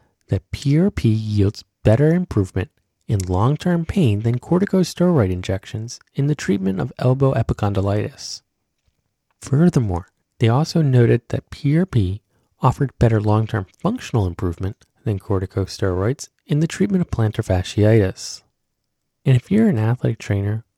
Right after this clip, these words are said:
who's looking for evidence-based practice E Us, then please check out our six online evidence-based practice courses available through the Human Kinetics website. We'll have links to our summaries, the courses, and the article on our website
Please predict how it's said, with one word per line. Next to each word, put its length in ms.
who's 200
looking 280
for 160
evidence-based 720
practice 500
E 300
Us, 240
then 140
please 280
check 220
out 240
our 120
six 440
online 580
evidence-based 680
practice 380
courses 420
available 540
through 240
the 100
Human 360
Kinetics 420
website. 440
We'll 160
have 240
links 300
to 120
our 200
summaries, 580
the 80
courses, 600
and 200
the 100
article 500
on 140
our 160
website 600